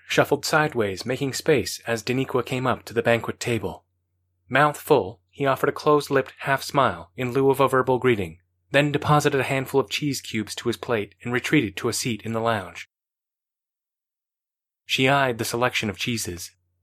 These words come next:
Thoughts conspired with impulses to propose the idea that it would be okay to partake. Extenuating circumstances. She was not herself. She was playing a role, a character with her name. She dismissed the thought. Nice try, brain.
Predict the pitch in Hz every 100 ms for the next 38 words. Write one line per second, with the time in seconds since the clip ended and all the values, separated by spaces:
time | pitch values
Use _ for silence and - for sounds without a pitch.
0 | - 139 117 - - 117 - 135 127 113
1 | 113 127 123 110 104 - - - 120 -
2 | 139 131 - 120 117 113 120 113 113 123
3 | 123 143 143 - 147 92 - - 117 -
4 | 104 - - _ _ _ _ _ _ -
5 | - 147 139 131 120 - 127 110 - 104
6 | 92 - 90 - _ _ _ _ _ _
7 | - 165 151 107 113 110 120 131 110 -
8 | - _ _ _ _ _ _ _ _ _
9 | - 156 143 - - 123 113 120 123 92
10 | 87 _ _ _ - - 143 127 - 92
11 | 92 - 117 117 104 87 _ _ _ _
12 | _ _ _ _ - 147 - 160 151 -
13 | - 104 90 _ _ _ 139 139 - 113
14 | 95 95 98